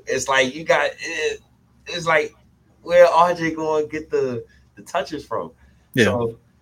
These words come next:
Speaker 1: I think in the second half, he started getting a, a few more touches. Um, but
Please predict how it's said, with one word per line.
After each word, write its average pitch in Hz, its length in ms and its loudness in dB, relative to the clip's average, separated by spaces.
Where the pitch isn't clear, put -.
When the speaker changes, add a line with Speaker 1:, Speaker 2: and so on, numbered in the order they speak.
Speaker 1:
I 120 80 -6
think 127 240 -6
in 127 120 -10
the 113 60 -6
second 123 300 -6
half, 113 320 -2
he 117 80 -16
started 107 380 -10
getting 104 360 -10
a, 92 40 -16
a 90 400 -16
few 101 180 -14
more 98 220 -12
touches. 104 540 -14
Um, 95 360 -6
but - 180 -8